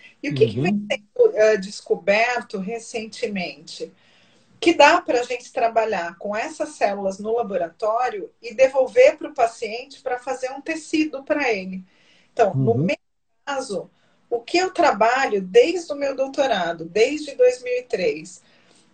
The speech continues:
Speaker 1: eu trabalho pra aprender como isolar a célula-tronco do dente de leite de um paciente fissurado.
Speaker 2: Uhum.
Speaker 1: Por que do dente de leite, gente?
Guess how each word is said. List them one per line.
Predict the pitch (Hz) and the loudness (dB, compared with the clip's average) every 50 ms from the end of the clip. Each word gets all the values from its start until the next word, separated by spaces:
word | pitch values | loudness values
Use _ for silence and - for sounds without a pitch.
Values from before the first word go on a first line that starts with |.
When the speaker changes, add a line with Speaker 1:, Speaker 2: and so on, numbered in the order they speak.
| _ _ | _ _
Speaker 1:
eu | - 240 277 269 | 6 6 6 6
trabalho | 330 320 320 320 - 208 202 220 254 277 277 254 202 190 185 190 | 4 2 4 4 4 4 4 4 0 -2 -2 -4 -4 -6 -6 -4
pra | - 247 240 247 | 0 0 0 0
aprender | 254 254 - 294 285 294 285 294 277 196 208 185 156 - - 190 _ _ _ _ _ _ _ _ _ - | 0 -4 -4 -6 -6 -6 -8 -8 -6 -4 -2 -2 -2 -4 -6 -10 _ _ _ _ _ _ _ _ _ -8
como | - - 294 320 359 403 403 370 359 | -2 0 2 4 4 2 0 -2 -6
isolar | 339 330 294 269 262 247 233 214 220 233 | -6 -4 -4 -2 0 2 2 2 2 0
a | 233 | -2
célula-tronco | - - - 240 226 220 220 214 208 208 - - 220 214 220 220 - - 208 | -4 -2 2 2 2 2 2 -2 -2 -4 -6 -8 -8 -8 -8 -8 -8 -8 -6
do | 196 226 | -6 -4
dente | 190 185 208 220 220 240 262 254 - - 220 | -2 0 0 -2 -2 -4 -12 -16 -14 -14 -8
de | 202 220 220 | -2 -2 0
leite | 214 202 196 202 214 - - 196 | 0 0 0 -2 -2 -6 -8 -6
de | 214 | -6
um | 220 214 | -4 0
paciente | - 220 196 - - - 110 98 107 208 - - | 0 0 0 0 -2 -4 -4 -4 -6 -8 -12 -12
fissurado. | - - - - - - - 220 180 156 143 123 127 - - - - _ _ _ _ _ _ _ _ _ _ - | -10 -10 -8 -6 -2 0 2 2 2 0 -2 -4 -10 -14 -18 -20 -20 _ _ _ _ _ _ _ _ _ _ 0
Speaker 2:
Uhum. | 139 127 110 107 120 | 2 2 2 2 4
Speaker 1:
Por | 135 190 214 | 6 8 8
que | 214 - - - - _ _ _ _ _ _ _ _ - | 6 4 -4 -20 -20 _ _ _ _ _ _ _ _ -8
do | 285 277 | -8 0
dente | 220 226 254 269 311 339 330 - 311 311 | 4 6 6 6 6 2 0 -2 -4 -2
de | 302 320 320 | 0 2 6
leite, | 294 254 240 214 196 190 185 - - 185 170 | 8 8 8 8 6 2 -6 -10 -10 -10 -10
gente? | 170 - 202 208 202 175 165 165 180 - - 202 196 | -8 -6 -6 -6 -6 -8 -10 -14 -18 -20 -18 -18 -20